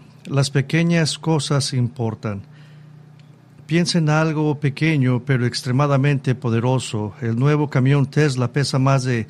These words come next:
sesenta y seis, seis mil libras, pero el volante que lo controla pesa solo cuatro libras. Dos punto dos libras de uranio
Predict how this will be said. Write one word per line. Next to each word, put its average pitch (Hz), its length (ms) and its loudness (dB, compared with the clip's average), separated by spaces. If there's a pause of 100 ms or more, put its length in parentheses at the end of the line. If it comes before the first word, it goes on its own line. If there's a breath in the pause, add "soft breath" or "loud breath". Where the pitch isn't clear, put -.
(140)
sesenta 123 440 -2
y 120 120 -2
seis, - 760 -6 (3500 loud breath)
seis 127 260 -2
mil 139 260 0
libras, 120 560 -2
pero 127 200 0
el 123 40 0
volante 143 580 -2
que 143 100 -4
lo 123 120 -2
controla 131 460 -2
pesa 135 500 0 (300 loud breath)
solo 156 400 0
cuatro 151 320 -2
libras. 113 580 -4 (680 loud breath)
Dos 143 260 2
punto 143 640 0 (640)
dos 147 300 2
libras 147 280 0
de 135 60 0
uranio 131 540 0